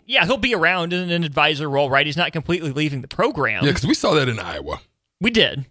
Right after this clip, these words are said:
Speaker 2: We tried to, tried to do it.
Speaker 1: Right.
Speaker 2: But we did, yeah, you don't see that in Alabama. You didn't,
Speaker 1: No.
Speaker 2: you didn't see that at all.
Speaker 1: So,
Speaker 2: Mm.
Speaker 1: I'm sure
Speaker 2: Good
Speaker 1: Saban
Speaker 2: point.
Speaker 1: has some input on it, but I don't think he has as much input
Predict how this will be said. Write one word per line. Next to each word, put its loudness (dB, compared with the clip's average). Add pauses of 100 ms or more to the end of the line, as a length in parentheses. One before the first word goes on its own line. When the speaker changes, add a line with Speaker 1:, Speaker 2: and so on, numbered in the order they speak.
(140)
Speaker 2:
We 2
tried 4
to, -8
tried -2
to -8
do -10
it. -14 (200)
Speaker 1:
Right. -2 (520)
Speaker 2:
But 0
we 0
did, -2
yeah, 0
you -2
don't -4
see -4
that -4
in -4
Alabama. -6
You -2
didn't, -6
Speaker 1:
No. -2
Speaker 2:
you -6
didn't -2
see -6
that -6
at -8
all. -8 (140)
Speaker 1:
So, -2
Speaker 2:
Mm. -2 (120)
Speaker 1:
I'm 0
sure 0
Speaker 2:
Good -2
Speaker 1:
Saban 2
Speaker 2:
point. -2
Speaker 1:
has -2
some -2
input -2 (100)
on -2
it, -6
but 0
I 2
don't -2
think -6
he -4
has 0
as -4
much 0
input 0